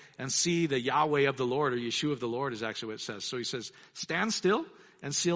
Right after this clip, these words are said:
see the salvation of the Lord." So if we stand still, how much are you doing?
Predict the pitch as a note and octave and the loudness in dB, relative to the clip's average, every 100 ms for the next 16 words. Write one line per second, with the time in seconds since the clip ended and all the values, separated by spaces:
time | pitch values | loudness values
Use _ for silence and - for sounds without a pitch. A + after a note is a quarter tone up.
0 | F3 F3+ - F3+ D#3 D#3+ D3 D3 - C3+ | 2 0 0 2 2 0 2 0 0 -2
1 | C3 B2+ G2+ - - - - D#3+ F3+ D#3+ | -2 -2 -4 -12 -20 -16 -2 -2 2 0
2 | - A3+ G#3+ F3+ - G3+ D3+ F3+ F#3 F3 | 2 4 4 2 4 4 4 2 0 0
3 | D#3+ D#3 D#3+ C#3 G2+ | 0 0 2 0 -4